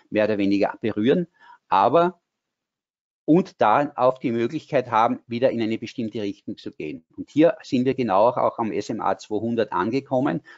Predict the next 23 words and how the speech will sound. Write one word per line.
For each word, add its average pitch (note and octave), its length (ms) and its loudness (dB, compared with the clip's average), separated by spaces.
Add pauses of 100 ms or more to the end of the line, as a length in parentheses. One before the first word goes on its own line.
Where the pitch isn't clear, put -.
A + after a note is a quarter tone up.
Das - 120 -12
heißt, B2+ 180 2
man A#2+ 100 -2
sieht - 240 -4
auch, B2 140 -2
der A2+ 120 -2
Markt G2+ 300 -2
ist A2 120 -16
hier G#2+ 140 -2
runtergekommen, C3+ 760 -2 (280)
reagiert A#2 520 0
hier E3 380 2 (280)
am, C3+ 380 2
am C3 160 0
S B2 200 -2
M C#3 140 0
A C3 340 2 (100)
zweihundert C#3+ 540 0
und B2+ 260 -6
baut G#2+ 280 2
hier C#3+ 220 0
gerade B2 560 0
eine, A2+ 360 -2